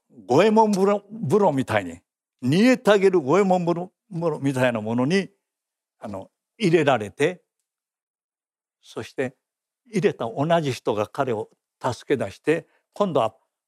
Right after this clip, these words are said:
パトモス島というところに、あの、島流しされた。その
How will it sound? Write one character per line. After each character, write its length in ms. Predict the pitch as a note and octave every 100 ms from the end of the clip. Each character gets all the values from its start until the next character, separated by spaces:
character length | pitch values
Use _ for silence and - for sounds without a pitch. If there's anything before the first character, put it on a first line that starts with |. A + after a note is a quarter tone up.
| _
パ 140 | - F#3
ト 160 | B3
モ 160 | A#3 G3+
ス 120 | -
島 240 | - E3
と 100 | B2+
い 40 | C3
う 60 |
と 120 | - G#2+
こ 120 | G#2
ろ 100 | F#2
に、 180 | G#2 - _ _ _ _ _ _ _ _ _ _ _ _ _ _ _ _
あ 180 | _ -
の、 240 | F2+ G2 _ _ _ _ _
島 360 | - - B2+ A#2
流 240 | G2+ F#2+
し 40 |
さ 160 | - -
れ 100 | F2+
た。 160 | _ _ _ _ _ _ _ _ _ _ _ _ _ _ _ _ _ _ _ _ _ _ _ _ _ _ _ _ _ _ _ _ _ _ _ _
そ 220 | - - E3
の 280 | G3 A#3